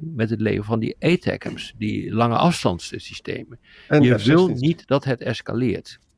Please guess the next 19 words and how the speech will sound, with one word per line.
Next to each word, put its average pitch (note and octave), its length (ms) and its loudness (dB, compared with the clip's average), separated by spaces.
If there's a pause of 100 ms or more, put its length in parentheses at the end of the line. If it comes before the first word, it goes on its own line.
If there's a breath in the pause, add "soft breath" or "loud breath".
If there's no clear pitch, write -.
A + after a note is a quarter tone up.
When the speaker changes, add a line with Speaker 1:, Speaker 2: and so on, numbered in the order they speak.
Speaker 1:
En A#2 140 -2
dit C#3 100 4
Speaker 2:
Ja. - 60 -4
Speaker 1:
is C3 120 -6
ge-, - 220 -8
dit C#3 180 2
is A#2 140 0
zo'n D3 400 4
intellectuele B2 680 0
onderbouwing G#2 600 -2
hiervan. F#2+ 240 -6
Dat C3+ 140 -2
is - 240 -10
echt A2+ 200 -2
buitengewoon F#2+ 420 -4
interessant, - 420 -14
hoor. - 140 -12 (800)
Speaker 2:
Ja, - 240 -6 (580)
ja. G#2 160 -8